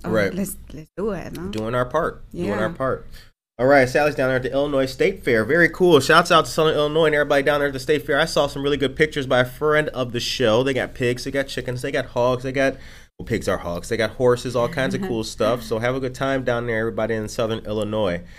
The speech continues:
Speaker 2: Um, so we got Noelia Ruiz here, our friend and our colleague of the Wabanzi S B D C.
Speaker 1: Mm-hmm.
Speaker 2: We got news on grants that is brand new that we're gonna be telling you guys about today. The time is now eight oh five A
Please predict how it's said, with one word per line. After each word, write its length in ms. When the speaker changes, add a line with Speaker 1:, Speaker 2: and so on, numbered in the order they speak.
Speaker 2:
Um, 460
so 460
we 200
got 260
Noelia 680
Ruiz 580
here, 280
our 100
friend 640
and 140
our 80
colleague 480
of 100
the 60
Wabanzi 500
S 200
B 140
D 140
C. 340
Speaker 1:
Mm-hmm. 480
Speaker 2:
We 80
got 140
news 240
on 180
grants 600
that 120
is 100
brand 360
new 80
that 100
we're 100
gonna 120
be 80
telling 240
you 100
guys 340
about 380
today. 380
The 80
time 240
is 80
now 180
eight 140
oh 80
five 500
A 240